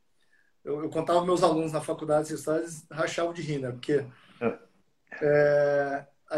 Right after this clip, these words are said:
Speaker 1: eu saí do, do futebol,
Speaker 2: Aham.
Speaker 1: eu falei, não, não quero mais trabalhar com futebol e tal. Eu já lecionava na faculdade, fiquei, eu falei, vou dar aula só na faculdade e depois eu penso o que eu vou fazer de, pra voltar a trabalhar com esporte.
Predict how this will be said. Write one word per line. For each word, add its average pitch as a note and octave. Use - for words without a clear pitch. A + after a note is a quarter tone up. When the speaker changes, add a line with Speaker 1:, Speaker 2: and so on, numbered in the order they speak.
Speaker 1:
eu D#3+
saí G#3
do, A3+
do F#3
futebol, G3+
Speaker 2:
Aham. G2
Speaker 1:
eu A2
falei, E3
não, E3+
não E3+
quero F3+
mais F3
trabalhar E3
com D#3+
futebol D3+
e -
tal. D#3
Eu G3
já E3+
lecionava F3
na F3
faculdade, F#3+
fiquei, F3+
eu D#3+
falei, E3+
vou G3+
dar C4
aula B3
só -
na F#3+
faculdade G3
e G3+
depois G3+
eu A3
penso F3+
o -
que -
eu F3
vou F3+
fazer E3
de, D#3
pra D#3
voltar E3
a D#3+
trabalhar E3+
com F3
esporte. -